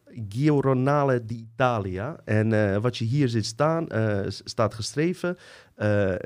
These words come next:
Duitsland en Italië hebben allerlei soorten vliegende schijven ontworpen en bestudeerd. We praten dus vijftig, s-, eh, in ne-, negentienhonderdvijftig stond dit in de mainstream krant.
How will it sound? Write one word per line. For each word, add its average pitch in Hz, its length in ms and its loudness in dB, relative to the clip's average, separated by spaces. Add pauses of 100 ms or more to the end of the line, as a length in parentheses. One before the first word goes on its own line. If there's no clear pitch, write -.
(100)
Duitsland 135 480 -2
en 123 60 -4
Italië 143 480 -2
hebben 107 300 -6
allerlei 143 380 2
soorten 135 340 -4
vliegende 151 440 -4
schijven 170 480 -4
ontworpen 139 460 0
en 135 180 -4
bestudeerd. 120 640 -2
We 107 160 -8
praten - 480 -2 (400)
dus 120 300 -2
vijftig, 151 560 0
s-, - 200 -10
eh, 113 300 0
in 139 80 -2
ne-, 156 240 2
negentienhonderdvijftig 147 1300 -4
stond 139 320 -6
dit 147 180 -4
in 139 160 -6
de 117 100 -2
mainstream 131 680 -4
krant. - 580 -6